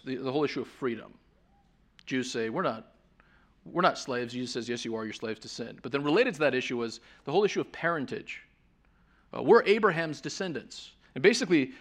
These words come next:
thirty-seven through forty-seven, Jesus says, "Are you? We're the descendants of Abraham. We're free."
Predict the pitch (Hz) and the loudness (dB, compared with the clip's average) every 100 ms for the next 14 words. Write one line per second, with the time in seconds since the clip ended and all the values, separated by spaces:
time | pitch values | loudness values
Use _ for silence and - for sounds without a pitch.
0 | - - - 190 240 240 - 208 208 196 | -20 -20 6 10 10 8 4 4 4 2
1 | 151 - 196 156 - 135 135 120 156 143 | -2 4 6 6 2 0 0 -2 -2 0
2 | 127 139 127 113 - 123 151 247 262 - | -2 -2 -2 -4 -4 0 0 -2 -8 -14
3 | _ _ _ _ _ _ _ _ _ _ | _ _ _ _ _ _ _ _ _ _
4 | _ _ _ _ _ - 269 277 233 214 | _ _ _ _ _ 2 4 4 2 2
5 | 247 240 226 202 240 220 170 143 233 - | 2 2 2 4 6 4 4 4 2 2
6 | 269 254 131 | 2 4 4